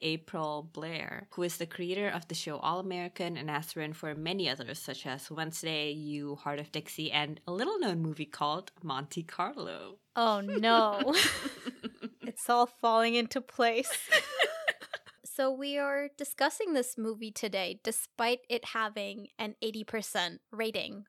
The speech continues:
Speaker 2: on Rotten Tomatoes, which I was pretty surprised by, not because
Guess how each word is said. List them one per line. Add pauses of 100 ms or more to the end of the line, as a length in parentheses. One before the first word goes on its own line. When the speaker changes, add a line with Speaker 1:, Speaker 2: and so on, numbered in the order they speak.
Speaker 2:
on
Rotten
Tomatoes,
which (180)
I
was
pretty
surprised
by,
not
because